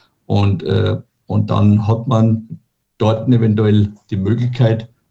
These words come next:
nicht C-E-B-konforme Munition zu verwenden, ja,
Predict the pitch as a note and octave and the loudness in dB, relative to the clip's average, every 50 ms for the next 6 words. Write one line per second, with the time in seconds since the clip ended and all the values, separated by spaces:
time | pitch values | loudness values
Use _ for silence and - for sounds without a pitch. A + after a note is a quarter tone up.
0 | _ _ _ - A2+ A#2+ A2+ - - - - A#2 G#2+ G#2 G#2 G#2+ G#2 G#2 G#2 B2 | _ _ _ 0 0 0 0 -2 -6 -4 -2 0 0 0 0 0 0 0 2 0
1 | A#2+ - - A2 A2 G#2+ A2 A2+ A2 A2 G#2+ G#2 - _ _ _ _ _ _ _ | 0 0 0 -2 0 2 2 2 2 0 0 -2 -6 _ _ _ _ _ _ _
2 | A2 G2 G2+ G2+ G2+ G2+ G#2 - F#2+ G2 G#2 A2+ A#2+ A#2+ - - G2+ - - E2+ | -4 -2 0 0 -2 -2 -2 -4 -2 2 2 2 2 0 -2 -2 -2 -2 -2 -2
3 | F2 F#2 F#2 F2+ - - - C#3+ D#3+ E3+ E3+ - - _ _ - G2+ F2 G2 D3 | -2 -2 -2 -4 -4 -2 2 2 4 2 2 -2 -10 _ _ -8 -6 -2 -2 -2
4 | D#3+ - - | -2 -4 -8